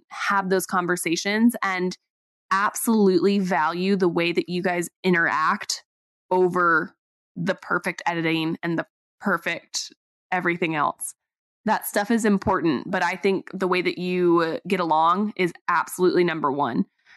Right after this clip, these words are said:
Uh, and then the second thing that I always tell people when they're planning a wedding, if you're at the very beginning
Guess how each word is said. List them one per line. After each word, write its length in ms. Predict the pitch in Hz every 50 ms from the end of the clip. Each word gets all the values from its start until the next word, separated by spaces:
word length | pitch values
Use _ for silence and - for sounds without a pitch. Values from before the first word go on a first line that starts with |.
| _ _ -
Uh, 320 | 196 202 190 185 180 170 - 190
and 140 | 220 214
then 100 | 214 214
the 60 | 202 196
second 320 | - - 214 - 269 269
thing 140 | 277 269 262
that 100 | 254 226
I 40 | 170
always 300 | - 165 165 175 170 -
tell 180 | - 185 160 165
people 280 | - 180 175 196 190
when 100 | 185 180
they're 100 | 175 165
planning 320 | - - 175 170 180 175 170
a 40 |
wedding, 500 | 160 170 165 160 175 185 202 226 233 - -
if 140 | 190 185 -
you're 220 | 190 196 233 262
at 120 | 262 254 -
the 100 | 214 190
very 380 | 170 165 175 175 180 190 202
beginning 600 | 196 185 185 165 175 165 151 143 139 139 147 165